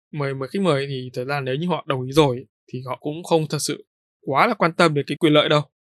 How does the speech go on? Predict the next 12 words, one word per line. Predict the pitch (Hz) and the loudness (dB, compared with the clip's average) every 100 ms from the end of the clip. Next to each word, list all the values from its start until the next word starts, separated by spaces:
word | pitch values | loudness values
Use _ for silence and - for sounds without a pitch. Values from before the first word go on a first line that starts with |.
| _ | _
quyền | 143 | -6
lợi | 135 | -4
vật | 143 | -2
chất. | 127 202 - _ _ _ _ - | 2 2 0 _ _ _ _ -2
Quyền | 151 | 2
lợi | 139 139 139 | 2 2 -2
về, | 135 131 131 | -2 -2 -4
à, | 131 131 | -6 -8
cái | 131 131 | -10 -2
khác, | 180 190 | 0 0
ví | |
dụ | 156 | -4